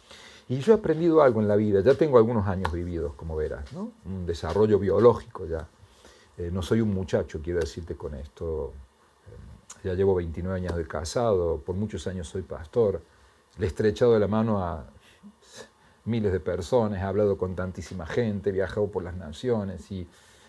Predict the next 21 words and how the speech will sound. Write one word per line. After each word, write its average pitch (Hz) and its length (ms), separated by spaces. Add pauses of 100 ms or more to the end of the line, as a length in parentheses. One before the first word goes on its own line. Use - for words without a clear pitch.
(120)
eh, 87 300
he 107 60
vivido 113 260
en 107 60
mi 101 80
ciudad 107 240
de 101 120
Córdoba 117 440
haciendo 110 300
la 95 120
labor 101 280
que 113 120
hago 104 480 (560)
y 101 220
he 147 40
aprendido 135 460
algunas 117 300
cosas. 110 420
Y 117 120
algo - 300
que 117 280